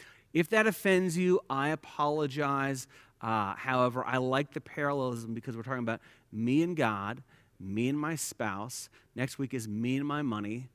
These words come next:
then me and my friends, and then me and my kids. And so there's a parallelism that I kind of like it, even if that is a bit grammatically incorrect. So if you missed last week,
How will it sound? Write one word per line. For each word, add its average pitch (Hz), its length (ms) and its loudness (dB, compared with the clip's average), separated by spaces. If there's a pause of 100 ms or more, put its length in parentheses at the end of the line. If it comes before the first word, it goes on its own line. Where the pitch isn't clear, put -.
then 113 280 -4
me 127 140 2
and 147 120 2
my 139 160 -2
friends, 107 560 -6
and 113 200 -8
then 107 240 0
me 117 320 0 (300)
and 104 120 -10
my 104 280 -4
kids. 90 420 -10
And 107 100 -12
so 123 100 -6
there's 113 180 -4
a 113 60 -4
parallelism 135 720 -4
that 113 100 -4
I 110 100 -6
kind 131 240 -10
of 110 120 -8
like 113 320 -6
it, 104 140 -8
even 160 340 -4
if 117 100 -8
that 120 160 -4
is 110 200 -6
a 110 100 -10
bit 113 260 -6 (300)
grammatically 110 800 -2
incorrect. 101 880 -8 (560)
So 160 340 2
if 190 160 4
you 220 120 2
missed 247 360 4
last 240 340 -4
week, - 320 2